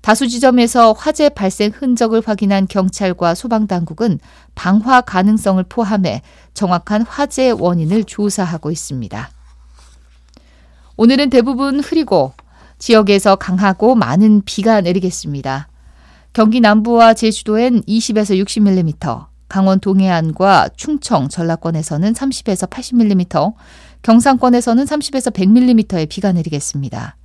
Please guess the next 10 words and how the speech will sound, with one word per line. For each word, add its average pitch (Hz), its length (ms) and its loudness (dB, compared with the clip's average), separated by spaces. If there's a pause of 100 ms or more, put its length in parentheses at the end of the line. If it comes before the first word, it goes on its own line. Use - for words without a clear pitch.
(460)
낮 190 160 4
최고 233 260 0
기온은 226 420 2
서울 254 300 -2
이십삼 233 440 -2
도, 127 320 -4
전주 180 340 -4
이십팔 - 460 -6
도 160 160 -6
등 196 220 -2